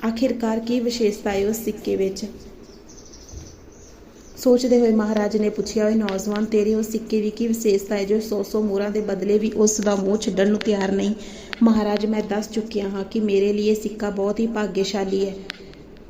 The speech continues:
ਜੇਕਰ ਮੈਨੂੰ ਉਹ ਸਿੱਕਾ ਨਾ ਮਿਲਿਆ ਤਾਂ ਮੇਰਾ ਵਿਆਹ ਵੀ ਨਹੀਂ ਹੋਣਾ ਹੁੰਦਾ।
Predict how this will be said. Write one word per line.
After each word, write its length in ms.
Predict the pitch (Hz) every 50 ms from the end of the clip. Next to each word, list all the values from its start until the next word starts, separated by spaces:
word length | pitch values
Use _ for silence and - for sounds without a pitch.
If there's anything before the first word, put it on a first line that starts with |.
| - - - - - - - - - - - - - - - 214 220 220 214 - - - - - - - - - - - - - - - - -
ਜੇਕਰ 400 | - 226 220 214 220 233 226 226
ਮੈਨੂੰ 340 | 226 214 202 208 214 214
ਉਹ 100 | 220 233
ਸਿੱਕਾ 360 | 233 233 233 220 - - 214 208
ਨਾ 220 | 214 208 202 208
ਮਿਲਿਆ 320 | 220 233 220 202 196 202 202
ਤਾਂ 140 | 202 214 214
ਮੇਰਾ 280 | 220 208 208 202 202 202
ਵਿਆਹ 300 | 190 190 196 196 202 202
ਵੀ 100 | 220 226
ਨਹੀਂ 140 | 220 226 226
ਹੋਣਾ 320 | 226 214 190 190 190 196 190 - - - - - - - - - -
ਹੁੰਦਾ। 260 | 208 190 180 185 190